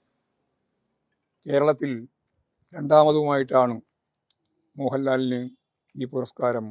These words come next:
ലഭിക്കുന്നത്. അഭിനയ കലയെ വിസ്മയതുല്യം ലോകത്തിൻ്റെ മുമ്പിൽ അവതരിപ്പിച്ച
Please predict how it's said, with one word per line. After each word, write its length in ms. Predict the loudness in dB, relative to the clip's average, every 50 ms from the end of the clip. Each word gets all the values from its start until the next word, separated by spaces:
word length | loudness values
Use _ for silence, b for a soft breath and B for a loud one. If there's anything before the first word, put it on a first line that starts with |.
| -12 -16 -18
ലഭിക്കുന്നത്. 440 | -18 -18 -16 -18 -18 -18 -20 -20 -20 _ _ _ _ _ _ _ _ _ _ _ _ _ _ _ _ _ _ _ _ _ _ _ _ _ _ _ _ _ _ _ _ _ _ _ _ _ _ _ _ _ _ _ _ _ _ _ _ _ _ -16
അഭിനയ 360 | -10 -6 -4 -2 2 2 4 4 4 2 0 -2 -4 -4
കലയെ 360 | -2 0 2 2 2 2 0 -4 -10 _ _ _ _ _ _ _ _ _ _ _ _ _ _ _ _ _ _ -20
വിസ്മയതുല്യം 800 | -20 -20 -12 -6 -2 0 2 2 2 0 -2 -2 -2 -2 -2 -4 -6 -10 -16 _ _ _ _ _ _ _ _ _ _ _ _ _ -6 -2
ലോകത്തിൻ്റെ 440 | 0 2 2 2 0 -2 -4 -4 -4
മുമ്പിൽ 240 | -4 -4 -4 -2 -2 -2
അവതരിപ്പിച്ച 440 | -2 -2 -6 -8 -10 -12 -14 -8 -8